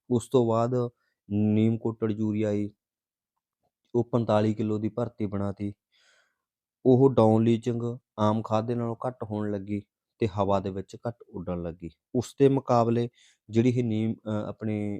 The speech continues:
ਸਲਫਰ ਕੋਟਡ ਯੂਰੀਆ ਆ ਗਈ, ਸੈਂਤੀ ਪਰਸੈਂਟ ਜਿਹਦੇ ਵਿੱਚ ਨਾਈਟ੍ਰੋਜਨ ਹੈ, ਸਤਾਰਾਂ ਪਰਸੈਂਟ ਜਿਹਦੇ ਵਿੱਚ ਸਲਫਰ ਹੈ। ਇਹ ਉਹਦੇ ਨਾਲੋਂ ਡਾਊਨ ਲੀਚਿੰਗ ਘੱਟ ਹੋਵੇਗੀ ਤੇ ਜ਼ਮੀਨ ਦੇ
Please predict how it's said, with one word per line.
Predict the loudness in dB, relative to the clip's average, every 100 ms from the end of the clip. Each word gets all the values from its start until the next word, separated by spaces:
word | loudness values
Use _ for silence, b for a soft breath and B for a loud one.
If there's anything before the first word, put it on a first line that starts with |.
| -12
ਸਲਫਰ | -6 -4 -4 -6
ਕੋਟਡ | -10 -10 -8 -6
ਯੂਰੀਆ | -6 -4 -4 -4
ਆ | -6
ਗਈ, | -8
ਸੈਂਤੀ | -8 -8 -6 -10
ਪਰਸੈਂਟ | -12 -14 -12 -12
ਜਿਹਦੇ | -10 -8 -6
ਵਿੱਚ | -8 -8 -8 -8
ਨਾਈਟ੍ਰੋਜਨ | -6 -6 -6 -10 -10 -12
ਹੈ, | -12 b b b
ਸਤਾਰਾਂ | -8 -2 0 -2
ਪਰਸੈਂਟ | -8 -12 -10 -10 -8 -10 -12 _ -14
ਜਿਹਦੇ | -6 -2 0
ਵਿੱਚ | 0 -2 -4 -14
ਸਲਫਰ | -14 -4 -4 -2 -6 -8
ਹੈ। | -10 _ _ _ B B B B _ _
ਇਹ | 4 6 6 2
ਉਹਦੇ | 0 4 4
ਨਾਲੋਂ | 4 0 -2 -4 -12 _ _
ਡਾਊਨ | 2 2 2
ਲੀਚਿੰਗ | 0 -4 -6 -6
ਘੱਟ | -10 -10
ਹੋਵੇਗੀ | -10 -8 -8 -10 -14 _ _ _ _ _ -2
ਤੇ | -2
ਜ਼ਮੀਨ | 0 -2 -2 -2
ਦੇ | -4 -6